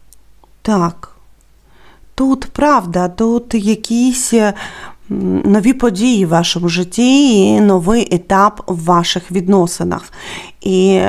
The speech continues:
перші кроки почне робити, звісно, тут чоловік. Бачите, він прямо йде на місточок для того, щоб зробити перші кроки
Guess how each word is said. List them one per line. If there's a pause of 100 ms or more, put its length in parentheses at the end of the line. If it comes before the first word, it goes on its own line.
(280)
перші
кроки
почне
робити,
звісно, (260)
тут
чоловік.
Бачите,
він
прямо
йде
на
місточок (360)
для
того,
щоб
зробити
перші
кроки